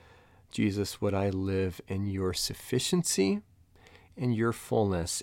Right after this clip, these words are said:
instead of reaching out for that brand X, whatever it is?" And when you begin to live out of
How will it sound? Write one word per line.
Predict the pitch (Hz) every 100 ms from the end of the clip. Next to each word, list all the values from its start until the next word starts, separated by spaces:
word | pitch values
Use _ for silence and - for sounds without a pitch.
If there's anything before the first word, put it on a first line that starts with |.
| -
instead | 104 - - 98 95 95
of | - 90 107
reaching | 107 107 104 -
out | 87 87 -
for | - 90
that | 76 -
brand | - 87 90 85
X, | - 69 80 - -
whatever | - - 80 - 73
it | 64
is?" | 62 50 - - - - - -
And | 117 113
when | 139
you | 165
begin | 147 131 117 113 113
to | 110 104
live | 95 104 120 123 -
out | 95 95
of | 90 92